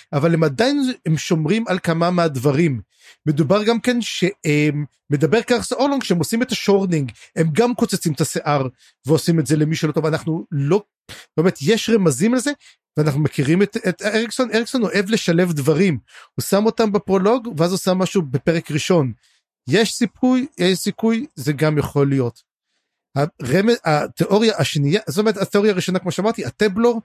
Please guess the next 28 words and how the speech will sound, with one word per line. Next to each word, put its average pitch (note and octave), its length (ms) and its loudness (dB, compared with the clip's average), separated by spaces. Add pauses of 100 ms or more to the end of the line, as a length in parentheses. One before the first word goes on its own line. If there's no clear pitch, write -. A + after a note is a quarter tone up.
(540)
הם G3+ 220 2 (520)
תסתדו F3+ 420 2
ותסתדו, G3+ 420 2
אנחנו F3+ 160 2
יודעים F#3+ 160 4
כמה F3+ 240 2
זמן G3 200 0
חיים? B3+ 340 0 (920)
המון C3 280 2
המון B2 220 -4
שנים. D#3+ 360 -2 (540)
זה D#3 160 0
גם F3+ 180 2
כן C#3+ 180 2
תומך C#3 420 -4 (300)
בתיאוריה. C#3 480 2 (1160)
הדבר D3 260 0
השני A#3+ 440 0
שאני F#3+ 240 -2
אומר, E3 300 2 (580)
והוא C#3+ 220 2
מוזר, D3+ 480 2 (440)
אבל C#3 180 2
הוא C#3+ 80 2
אפשרי, E3 460 -2 (680)
הטבלור F#3+ 600 2 (160)
הם C3 120 0
ג'גהותים. A2+ 540 -4